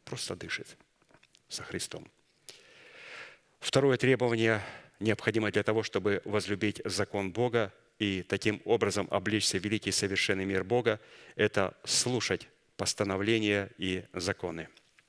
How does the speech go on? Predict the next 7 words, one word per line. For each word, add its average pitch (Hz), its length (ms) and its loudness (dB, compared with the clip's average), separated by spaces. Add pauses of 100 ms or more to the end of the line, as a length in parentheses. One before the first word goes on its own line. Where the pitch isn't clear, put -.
(680)
Второзаконие 110 640 0
четыре 107 360 2
один. 98 320 -2 (1040)
"Итак, 139 360 2
Израиль, 120 540 2 (120)
слушай 117 680 0 (100)
постановления, 104 800 0